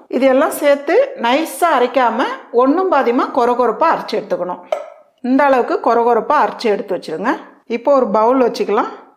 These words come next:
நான் வந்து முக்கா கிலோ சிக்கன் எடுத்து கழுவி சுத்தம் பண்ணி வச்சிருக்கேன். தண்ணி நல்லா வடிகட்டி எடுத்து வச்சுக்கோங்க. ரெண்டு டேபிள் ஸ்பூன் காஷ்மீர் மிளகாய் தூள் எடுத்திருக்கேன். இது வந்து காரம் ரொம்ப கம்மியா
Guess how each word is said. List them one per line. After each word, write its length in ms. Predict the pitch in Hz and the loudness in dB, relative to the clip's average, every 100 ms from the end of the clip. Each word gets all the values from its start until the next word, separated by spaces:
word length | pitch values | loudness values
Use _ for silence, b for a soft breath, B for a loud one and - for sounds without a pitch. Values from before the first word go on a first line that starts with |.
| 226 | 0
நான் 200 | 247 294 | 0 0
வந்து 200 | 247 277 494 - 254 | -2 -4 -4 -4 -8
முக்கா 260 | 240 277 277 277 | -2 0 0 0
கிலோ 160 | 285 294 | 0 0
சிக்கன் 360 | 262 - 254 240 | -4 -4 -2 -2
எடுத்து 260 | 208 196 294 - - - | -4 -2 -6 -6 -10 -2
கழுவி 340 | 226 233 254 277 | 2 2 2 0
சுத்தம் 320 | 214 196 226 214 | -2 -2 -2 -4
பண்ணி 160 | 208 208 | -4 -6
வச்சிருக்கேன். 440 | - 180 170 262 - - | -4 -6 -4 -4 -2 -2
தண்ணி 240 | 226 277 269 | 0 0 2
நல்லா 180 | 208 233 | 2 2
வடிகட்டி 420 | 208 220 247 233 247 | 2 0 0 0 0
எடுத்து 200 | 214 202 | -2 -4
வச்சுக்கோங்க. 440 | 175 202 156 185 240 466 - 233 | -8 -8 -8 -4 -4 -6 -10 -4
ரெண்டு 280 | 240 254 285 277 | -2 0 -2 2
டேபிள் 320 | 269 277 277 277 | 2 2 -4 -4
ஸ்பூன் 280 | 254 294 403 - | -2 -2 -4 -2
காஷ்மீர் 440 | 240 247 254 254 233 | 0 0 0 -2 -2
மிளகாய் 280 | 214 208 208 208 | -2 0 0 -2
தூள் 160 | 185 | -4
எடுத்திருக்கேன். 460 | 180 185 175 208 349 - - | -4 -4 -4 -4 -6 -8 -8
இது 80 | 214 220 | -6 -4
வந்து 180 | 220 262 220 | -4 -2 0
காரம் 320 | 202 202 190 | 0 0 -2
ரொம்ப 160 | 180 196 196 | -2 -4 -2
கம்மியா 300 | 185 185 196 | -4 -4 -4